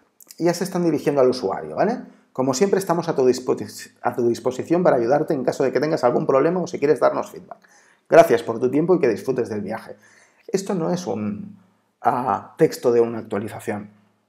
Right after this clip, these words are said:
Esto realmente es una comunicación directa con el usuario, ¿vale? Así que lo están utilizando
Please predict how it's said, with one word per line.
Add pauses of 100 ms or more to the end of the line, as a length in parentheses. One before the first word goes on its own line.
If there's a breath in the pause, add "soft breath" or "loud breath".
(180)
Esto
realmente
es
una
comunicación
directa
con
el
usuario, (300 soft breath)
¿vale?
Así
que
lo
están
utilizando